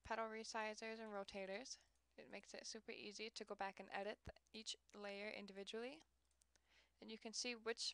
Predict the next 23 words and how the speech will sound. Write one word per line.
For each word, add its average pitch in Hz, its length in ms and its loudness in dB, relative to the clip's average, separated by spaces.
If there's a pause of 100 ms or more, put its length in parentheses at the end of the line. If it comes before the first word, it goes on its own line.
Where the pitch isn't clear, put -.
rose 214 280 4
petal 208 260 4 (100)
is 190 140 0
which 196 340 0
by 190 140 2
just - 240 -6
turning 202 320 -2
off 196 220 4 (100)
the - 80 4
eye 196 220 4
and 196 100 -6
turning 196 240 -4
it 202 80 -6
back 196 240 -2
on. 190 240 -4 (1500)
Let's - 180 -2
say 240 100 10
I 220 60 10
want 214 240 4
to - 100 4
edit 226 220 6
this - 240 0
one. 196 320 0